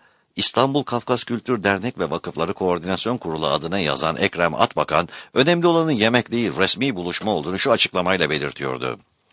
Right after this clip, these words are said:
"Heyetimiz akredite delege sayısı ve gayretleriyle toplantıların en göze çarpan N G O'su olmuştur.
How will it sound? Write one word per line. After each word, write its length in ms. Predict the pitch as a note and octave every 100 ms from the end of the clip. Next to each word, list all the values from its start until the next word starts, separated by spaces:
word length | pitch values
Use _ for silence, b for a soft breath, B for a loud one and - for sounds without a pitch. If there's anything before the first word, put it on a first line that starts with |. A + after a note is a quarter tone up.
| B B B B B B B
"Heyetimiz 540 | C#3 F#3+ G#3 G#3 F#3
akredite 560 | - - C3 D#3+ A2 D#2
delege 340 | E2+ F2 G2
sayısı 380 | D#2+ D#2 D#2 F#2+
ve 80 | D#2
gayretleriyle 680 | D#2 D2+ F2 - E2 G#2+ E2+
toplantıların 680 | A2 A2 B2+ B2 C#3 D3 -
en 240 | F#3 F3
göze 240 | A2 E2
çarpan 500 | F2 E2+ E2 G2+ G#2
N 160 | E2+ F2+
G 240 | D#2+ F2+
O'su 240 | E2 D#2+ F#2+
olmuştur. 600 | D#2 C#2 C#2 - C2+ C2